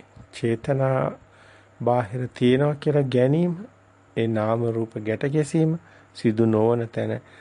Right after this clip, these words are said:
සත්‍ය දකින්න තැනයි. සත්‍ය හිතට පෙන්විය යුතුයි. අරමුණක් එන විට මේ පොත කියලා ඔහුට අවබෝධ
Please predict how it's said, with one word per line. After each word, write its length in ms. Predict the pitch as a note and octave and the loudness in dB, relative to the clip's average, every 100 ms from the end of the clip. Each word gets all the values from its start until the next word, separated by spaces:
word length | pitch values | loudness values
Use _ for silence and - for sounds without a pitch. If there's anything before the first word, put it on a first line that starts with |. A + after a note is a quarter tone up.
| - | -20
සත්‍ය 440 | - D#3+ E3+ - D#3 | -6 -4 -2 -2 -2
දකින්න 420 | A2 G#2+ A2 A2 | 0 -2 -2 -2
තැනයි. 360 | A#2+ G#2 A#2 A#2+ _ - - - - - - - - | -2 -4 -4 -8 _ -20 -20 -20 -20 -20 -20 -20 -20
සත්‍ය 540 | - - F3 F3+ - G#3 | -20 -4 0 0 0 0
හිතට 340 | E3 C#3 D3+ E3+ | 2 2 0 -2
පෙන්විය 440 | - A#2+ D#3 B2+ | -2 -2 0 0
යුතුයි. 400 | G2+ F#2+ A#2+ G#2+ C3+ - - - - - - - | 0 -2 -4 -4 -6 -14 -20 -20 -20 -20 -20 -4
අරමුණක් 600 | G#2+ A2 G#2+ G#2+ G#2+ - | -2 0 -2 -2 -4 -2
එන 140 | A2 A2 | 0 2
විට 260 | A2+ A2+ E3 F3 - - _ _ | 2 2 -2 -4 -8 -20 _ _
මේ 260 | - A2+ A#2 | -4 0 0
පොත 300 | - C3+ - E3+ F#3+ - _ | -2 -12 -4 -2 -4 -12 _
කියලා 340 | - A2+ A2 - | -6 -4 -2 0
ඔහුට 260 | C3 C3+ | -2 0
අවබෝධ 520 | C#3+ C3+ D3+ F3+ F3+ | -2 -2 -2 -2 0